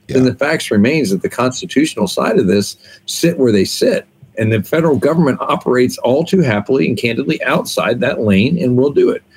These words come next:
Speaker 1: So
Speaker 2: Mm-hmm.
Speaker 1: back to where we stand on the congressional committee.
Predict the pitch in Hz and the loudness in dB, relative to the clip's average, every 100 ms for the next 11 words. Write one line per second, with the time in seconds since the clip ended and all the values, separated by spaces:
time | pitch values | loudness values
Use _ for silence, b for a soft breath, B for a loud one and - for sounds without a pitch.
0 | b b 107 107 139 127 - - _ _ | b b -4 2 2 2 -4 -14 _ _
1 | _ _ - 117 160 - 127 113 104 104 | _ _ -8 -2 -2 0 2 4 2 2
2 | 117 113 101 - 107 110 104 92 87 - | 2 4 0 0 -2 0 2 4 2 2
3 | 90 107 104 87 - 90 92 95 80 | 2 2 0 -4 -2 2 2 2 0